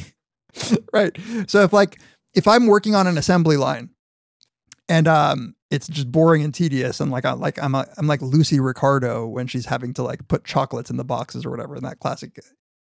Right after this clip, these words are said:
And, and I just, in my mind, start pretending like they're, uh, little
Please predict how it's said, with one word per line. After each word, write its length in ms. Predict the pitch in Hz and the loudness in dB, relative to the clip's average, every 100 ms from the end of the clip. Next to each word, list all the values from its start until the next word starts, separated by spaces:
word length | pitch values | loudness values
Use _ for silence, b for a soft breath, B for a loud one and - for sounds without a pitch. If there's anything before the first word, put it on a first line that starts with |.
| - | -2
And, 280 | 160 156 143 | 2 2 0
and 280 | - - 156 | 0 0 2
I 140 | 160 | 2
just, 320 | 151 160 - | 2 0 0
in 440 | 165 160 156 147 - | -2 0 0 -4 -4
my 200 | 151 151 | 0 2
mind, 500 | 147 143 147 147 143 165 | 2 0 -2 -4 -8 -10
start 420 | - - 139 - | -8 -4 -6 -4
pretending 640 | 143 - 139 135 135 135 - - | -4 -2 0 0 -2 -4 -6 -8
like 300 | 135 131 - | -8 -8 -6
they're, 380 | 143 127 127 120 - | -6 -6 -10 -12 -10
uh, 320 | 113 120 131 - | -8 -8 -10 -8
little 440 | 135 135 123 123 | -6 -4 -6 -10